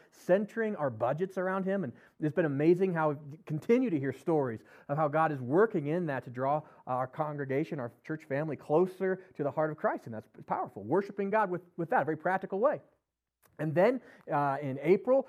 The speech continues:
we talked about how we worship God with our second area that God tells us he wants us to center our life around him, and that's with our talents. That's with our gifts and our abilities. And he said that every one of us is a minister. Every one of us,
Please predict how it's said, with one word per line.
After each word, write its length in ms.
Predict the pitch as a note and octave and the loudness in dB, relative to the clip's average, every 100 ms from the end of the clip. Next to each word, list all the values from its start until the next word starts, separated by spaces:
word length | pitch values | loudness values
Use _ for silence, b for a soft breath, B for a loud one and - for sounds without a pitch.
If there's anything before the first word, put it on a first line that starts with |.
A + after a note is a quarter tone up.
| B | B
we 80 | - | -2
talked 240 | C#3+ F3 E3+ | 2 2 2
about 100 | F3 | 0
how 80 | |
we 100 | F3 | 2
worship 360 | C#3+ D3+ G3 F3+ | 2 0 -4 0
God 160 | E3+ F3+ | 0 2
with 120 | E3 | 0
our 120 | C#3 | -4
second 400 | - F3+ F#3 G3 | -2 -4 -2 -2
area 180 | F#3 G#3 | 0 0
that 80 | E3+ | 2
God 180 | D#3 | -2
tells 220 | D3+ D#3+ D#3+ | 0 0 -2
us 60 | |
he 80 | D#3+ | -4
wants 300 | C#3 C#3+ D#3 | -4 -4 -4
us 100 | F3+ - | -10 -10
to 80 | C#3+ | -10
center 320 | - D#3 E3 | -8 -6 -2
our 80 | D3 | 0
life 240 | D3+ D#3 | 0 0
around 180 | D3 E3+ | -2 -4
him, 80 | F#3 | -4
and 160 | C#3 | -4
that's 160 | C#3+ E3+ | -6 -4
with 100 | F3+ | -4
our 120 | G3 | -4
talents. 500 | G3 F3 G3 C#3 - _ _ b b | -2 -2 -2 -2 -10 _ _ b b
That's 160 | b D#3 | b -2
with 100 | F#3 | 2
our 80 | F3 | 2
gifts 480 | B2 A#2+ C4 C4 E3+ | 4 10 10 8 -4
and 100 | D3 | 0
our 180 | D3 | 2
abilities. 560 | C#3+ B2+ A#3 D4 C#3+ G#2 - B B | 2 6 6 6 0 -4 -12 B B
And 120 | F3+ | 2
he 100 | F#3+ | 2
said 200 | A#3 G#3 | 2 4
that 140 | F#3+ D3+ - | 2 0 6
every 320 | C#4 E4 D#4 | 8 10 6
one 260 | A#3+ C#4 D#4 | 4 6 6
of 100 | A#3 | 4
us 160 | F#3 | 0
is 100 | F#3 | 0
a 40 | F#3 | 2
minister. 480 | F#3+ D4+ C4+ - C#3 | 4 4 2 -2 2
Every 240 | G#3+ E4 | 2 4
one 200 | C4+ C4 | 4 4
of 80 | C4 | 4
us, 120 | G#3 | 0